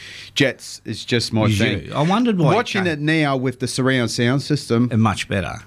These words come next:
Speaker 1: Oh, it was incredible, you know, when these suckers are taken off. But, um, I, I actually watched it at Warina. And, um,
Speaker 2: Oh, near my joint.
Speaker 1: yeah, so much quieter. You haven't
Speaker 2: Yeah.
Speaker 1: got all the
Speaker 2: Yeah.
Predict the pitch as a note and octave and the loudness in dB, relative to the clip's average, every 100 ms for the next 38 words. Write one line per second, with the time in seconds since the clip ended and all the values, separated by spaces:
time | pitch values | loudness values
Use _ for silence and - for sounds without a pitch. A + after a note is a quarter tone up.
0 | - - - - A#2+ B2 A#2+ C3+ A#2+ A#2 | -2 0 0 -2 -2 -2 0 0 0 2
1 | A#2 A2+ A2 A2 A2 A2 G#2+ - A#2 A2+ | 2 2 2 2 2 2 0 0 -2 -2
2 | G#2+ G2+ A#2+ A2 G#2 A2 A2 - - - | -4 -4 0 -2 0 -2 -2 -8 -16 -2
3 | F#3 F#3 E3+ _ _ _ - D#3+ D3+ D3+ | 0 2 -2 _ _ _ -2 0 0 -2
4 | - F#3 G#3 F#3 G3+ F#3 F3+ E3 D3 D#3 | -2 -2 -2 -2 0 0 0 -2 0 -2
5 | - C#3+ C3 C3+ C3 C#3+ G3+ E3+ A#2 - | 0 0 2 0 2 2 2 0 0 -4
6 | - - - D#3 D3+ C#3+ D3 C#3 C3+ C3 | -16 -18 -6 0 2 4 2 0 -2 -2
7 | A#2+ G3+ C#3+ C3 B2 E3+ F3 A2 F2+ A3+ | -4 -4 -2 2 2 2 2 0 0 0
8 | - B3 A#3 E3+ - F3 E3+ F3 F3 D#3+ | 0 -2 -2 -4 -4 0 0 0 0 0
9 | D#3 D3 D3 C#3+ C3 B2 G2 | 0 0 0 0 2 2 0